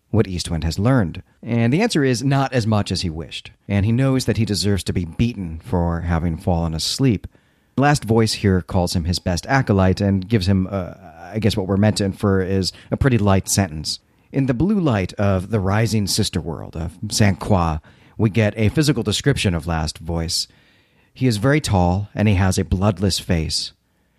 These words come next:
He grows only a few wisps of beard, but, as ritual requires, these are plucked out of his face on a daily basis, and the sides of his head have been seared with brands kindled in the flows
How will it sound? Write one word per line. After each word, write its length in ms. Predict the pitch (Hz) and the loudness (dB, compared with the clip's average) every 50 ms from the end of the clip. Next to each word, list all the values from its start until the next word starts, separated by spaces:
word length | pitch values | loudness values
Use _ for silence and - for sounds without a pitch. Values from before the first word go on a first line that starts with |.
| _ _ _ _ | _ _ _ _
He 140 | - 139 123 | 0 0 0
grows 300 | 107 135 131 131 117 127 | 2 2 2 2 0 0
only 380 | - 151 160 180 190 180 156 | 0 0 0 2 2 2 2
a 60 | 139 | 0
few 280 | 120 - - 170 175 170 | 0 0 0 0 0 2
wisps 420 | 143 131 131 127 - - - - | 2 2 0 0 -2 -4 -4 -2
of 160 | 110 95 87 85 | -2 -2 0 2
beard, 400 | 104 95 87 82 80 78 87 80 | 2 2 2 2 0 -2 -4 -6
but, 460 | 87 95 90 110 113 98 95 - - - _ _ _ _ - | -8 -4 0 0 2 2 0 -2 -6 -12 _ _ _ _ -4
as 200 | - 92 87 85 | -2 -2 -2 0
ritual 380 | 92 110 107 - - 107 98 95 | 0 0 0 2 2 0 2 2
requires, 580 | 95 104 - - 190 196 190 143 104 104 - - - - _ _ _ _ - | 0 -2 -2 0 -2 0 0 0 0 0 -2 -4 -10 -16 _ _ _ _ -2
these 200 | 113 127 127 127 | 0 0 2 2
are 60 | 120 | 0
plucked 440 | - - - 135 143 123 95 - - - | 0 0 0 0 0 0 0 -2 -4 -2
out 120 | 104 101 92 | 0 0 2
of 80 | 85 | 2
his 160 | 87 90 - | 0 0 -2
face 480 | - - - 90 82 76 73 - - - - | -2 -2 -2 -2 -2 -2 -4 -4 -4 -4 -6
on 140 | 85 82 80 | -6 -6 -4
a 60 | 78 | -4
daily 280 | - 90 82 78 73 80 | -2 -2 -2 -2 -4 -2
basis, 560 | - - 113 120 107 - 95 85 78 - - _ _ _ _ _ _ _ _ _ - | 0 0 2 2 2 0 -2 -2 -4 -6 -10 _ _ _ _ _ _ _ _ _ -2
and 300 | 110 110 110 107 101 90 | 0 2 2 2 2 2
the 80 | 110 | 0
sides 360 | 101 - - 139 135 139 123 | 0 2 2 2 2 2 0
of 60 | 123 95 | 0 -2
his 160 | 113 101 90 | -2 -2 -2
head 380 | - - 185 190 170 143 104 | -2 -2 0 2 2 2 2
have 120 | 95 104 92 | 0 0 0
been 140 | - 107 98 | 0 0 0
seared 640 | - - - - 160 165 165 147 104 90 78 80 - _ | 0 -2 -2 -2 -2 0 0 0 0 0 -2 -6 -6 _
with 160 | 110 113 - | -2 -2 -2
brands 640 | - 90 104 120 123 123 117 104 95 90 87 - - | 0 0 0 2 4 4 4 2 2 0 -2 -4 -8
kindled 600 | - - - - 180 185 175 139 110 98 92 - | -10 -12 -4 -2 0 2 2 2 2 2 0 0
in 100 | - 101 | -2 -2
the 80 | 98 95 | -2 -2
flows 580 | - - 113 117 113 110 101 92 87 82 80 | -2 -2 0 2 2 4 2 2 0 -2 -4